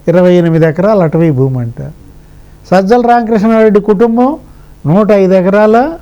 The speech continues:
అటవీ భూమి అన్నారు. అందులో ఏదో అరవై ఐదు ఎకరాలు ఏమో ఆధారాలు దొరికినట్టున్నాయి. పెద్దిరెడ్డి రామచంద్రారెడ్డి డెబ్బై ఐదు ఎకరాలు ఆయన మంగళంపేట అడవుల్లో. అరే, ఈ దోపిడీ ఏంటి, ఈ కబ్జాలు ఏంటి,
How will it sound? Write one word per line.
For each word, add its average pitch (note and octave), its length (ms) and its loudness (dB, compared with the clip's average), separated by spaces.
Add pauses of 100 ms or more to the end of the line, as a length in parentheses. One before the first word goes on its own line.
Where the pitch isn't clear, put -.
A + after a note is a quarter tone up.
అటవీ F3+ 340 0
భూమి D3+ 280 -2
అన్నారు. E3 260 -4
అందులో F#3+ 280 2
ఏదో F#3+ 100 2
అరవై F3 300 2
ఐదు E3+ 220 2
ఎకరాలు F#3 380 -2
ఏమో F3 240 -4 (440)
ఆధారాలు E3+ 480 2
దొరికినట్టున్నాయి. C3+ 840 -4 (200)
పెద్దిరెడ్డి B3 400 0
రామచంద్రారెడ్డి A#3 840 0
డెబ్బై D#3+ 460 2
ఐదు F#3 280 2
ఎకరాలు F3 600 0
ఆయన D#3+ 280 -4
మంగళంపేట D#3 720 0
అడవుల్లో. C#3 520 -6 (320)
అరే, D#3+ 280 0 (920)
ఈ D3+ 320 0
దోపిడీ G3+ 540 0
ఏంటి, D3 540 0 (680)
ఈ A3 160 2
కబ్జాలు F3 600 0
ఏంటి, C#3 340 -2